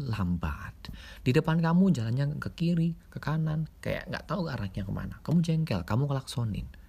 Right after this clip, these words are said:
Kamu putuskan untuk klaksonin karena kamu merasa bahwa dia lambat. Tapi setelah kamu melewati dia, ternyata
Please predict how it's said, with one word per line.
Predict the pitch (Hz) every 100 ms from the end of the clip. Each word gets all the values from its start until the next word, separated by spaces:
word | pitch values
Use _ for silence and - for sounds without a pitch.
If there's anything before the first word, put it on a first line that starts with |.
| -
Kamu | - 90
putuskan | 98 110 143 226
untuk | 214 -
klaksonin | 90 - 90 139
karena | 143 175 87
kamu | - 117 180
merasa | 196 - - - 101
bahwa | - 80 90
dia | 131
lambat. | 180 135 - - - - - - - - - - - - - - - -
Tapi | 123
setelah | 185 175 143
kamu | 147
melewati | 139 127 127 131
dia, | 127 147 185
ternyata | 135 135 - 190